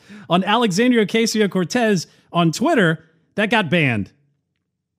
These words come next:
Yeah, he was taken down. A popular Twitter account mocking Representative Alexandria Ocasio-Cortez, this from the Daily Wire, was hit with a permanent ban after apparently gaining too much steam on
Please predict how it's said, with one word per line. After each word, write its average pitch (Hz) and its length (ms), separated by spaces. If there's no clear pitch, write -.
Yeah, 160 120
he 180 80
was 202 120
taken 208 320
down. 175 380
A 139 60
popular 262 380
Twitter 269 300
account 220 340
mocking 254 580
Representative 214 580
Alexandria 214 560
Ocasio-Cortez, 185 1000
this 151 120
from 147 160
the 135 60
Daily 143 260
Wire, 147 440
was 190 180
hit 285 100
with 247 120
a 220 40
permanent 330 480
ban 226 300
after 208 280
apparently 247 360
gaining 214 360
too 233 140
much 226 200
steam 175 500
on 185 360